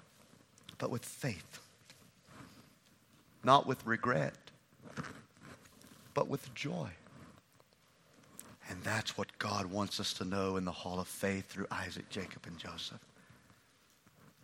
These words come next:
Death is coming.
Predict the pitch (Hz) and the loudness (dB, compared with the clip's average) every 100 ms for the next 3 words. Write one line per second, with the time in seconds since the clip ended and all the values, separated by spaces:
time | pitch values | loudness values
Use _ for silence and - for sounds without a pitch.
0 | - - _ - - - _ _ _ _ | -20 -20 _ -20 -20 -20 _ _ _ _
1 | _ _ - _ _ _ _ _ - 92 | _ _ -20 _ _ _ _ _ -6 -6
2 | 90 92 - 98 | -4 -6 -6 -6